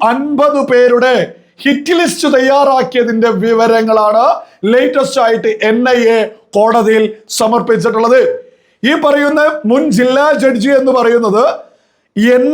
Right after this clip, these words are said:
ഐ എയുടെ കേസ് കാര്യങ്ങളൊക്കെ തന്നെ കൈകാര്യം ചെയ്യുന്ന, അതുമായി ബന്ധപ്പെട്ടുള്ള വിഷയങ്ങളിൽ ഉണ്ടായിരുന്ന ഒരു മുൻ ജില്ലാ ജഡ്ജിയെ പോലും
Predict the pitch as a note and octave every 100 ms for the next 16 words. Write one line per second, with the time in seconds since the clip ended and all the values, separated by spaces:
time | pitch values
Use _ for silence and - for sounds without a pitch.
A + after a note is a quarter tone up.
0 | E4 D#4 D4+ D4+ C#4+ D4 D4 A#3+ C4 -
1 | C#4+ C4 B3+ C4 C4 B3+ B3+ B3+ B3 C4
2 | B3+ A3+ G#3 B3+ C4+ C#4 B3+ A#3 A#3 A3+
3 | A#3+ A3+ - - - A3 B3 C4+ E4 D#4+
4 | D4+ A#3 C#4+ C4+ C#4+ C4+ B3 B3 B3 C#4+
5 | F4+ - _ - G3+ B3 D4 D4 C#4 B3+
6 | C4 B3 E3 - _ A3 B3+ D4 C#4+ C#4
7 | C#4 B3+ B3+ B3 A#3+ C#4 - E3 G#3+ C4
8 | C#4 D#3+ A#3 B3+ C4 C4+ C#4 B3 A#3 B3
9 | B3 B3+ B3+ B3 B3 B3 B3+